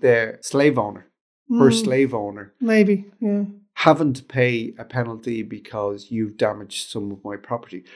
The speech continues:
Speaker 1: because essentially that's what she was considered.
Speaker 2: Oh, yeah,
Speaker 1: "That's
Speaker 2: that's,
Speaker 1: my
Speaker 2: yeah.
Speaker 1: property. It's like breaking a window. You broke
Speaker 2: Mm.
Speaker 1: it, you pay for it."
Speaker 2: Mm.
Speaker 1: And she was broken.
Speaker 2: Yeah.
Speaker 1: She got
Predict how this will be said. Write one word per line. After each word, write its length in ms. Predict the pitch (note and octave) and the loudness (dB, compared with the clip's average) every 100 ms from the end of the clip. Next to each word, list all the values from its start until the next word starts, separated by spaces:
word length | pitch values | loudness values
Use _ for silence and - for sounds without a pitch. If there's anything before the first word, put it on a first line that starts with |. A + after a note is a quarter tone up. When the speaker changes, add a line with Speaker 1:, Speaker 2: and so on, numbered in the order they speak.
| - | -20
Speaker 1:
because 340 | _ - B2 A2+ | _ 0 0 0
essentially 600 | - C3 C3+ - C#3 A2+ | -4 -2 -2 -6 -8 -6
that's 300 | A#2 A2+ - | -6 -6 -10
what 200 | G2 - | -14 -12
she 80 | A2 | -12
was 220 | A2 G2+ | -12 -14
considered. 520 | G#2 G2+ A#2+ - - | -18 -8 -8 -8 0
Speaker 2:
Oh, 140 | A#3 D4 | 6 8
yeah, 140 | C#4+ | 8
Speaker 1:
"That's 120 | G3 | 4
Speaker 2:
that's, 220 | - B3 C3 | -2 -4 -4
Speaker 1:
my 100 | B2 | -4
Speaker 2:
yeah. 80 | |
Speaker 1:
property. 520 | - - - B2 A#2 A2+ _ - | 0 -2 -2 -8 -10 -12 _ -14
It's 120 | - | -2
like 240 | A#2+ A#2 | 0 0
breaking 320 | - B2+ B2+ A#2+ | -2 -2 -2 -8
a 60 | |
window. 400 | A#2+ A#2 A2+ A2 _ - | -8 -8 -10 -12 _ -4
You 140 | A#2+ | -2
broke 240 | A#2 B2 G2 | 2 4 2
Speaker 2:
Mm. 60 | B2 | 0
Speaker 1:
it, 60 | |
you 120 | B2 | -10
pay 220 | A2+ A2 A#2 | -12 -12 -12
for 160 | - | -14
it." 160 | - _ _ A3 | -18 _ _ 4
Speaker 2:
Mm. 200 | G3+ D3+ | 4 4
Speaker 1:
And 140 | B2 | 0
she 220 | - - | -4 0
was 140 | D3 B2 | 0 0
broken. 540 | - C#3 C#3 - G2+ _ _ | 2 2 2 -8 -16 _ _
Speaker 2:
Yeah. 80 | B3 D4 - _ | -8 -8 -12 _
Speaker 1:
She 220 | - - C3 | -12 -2 2
got 260 | B2 - | 2 0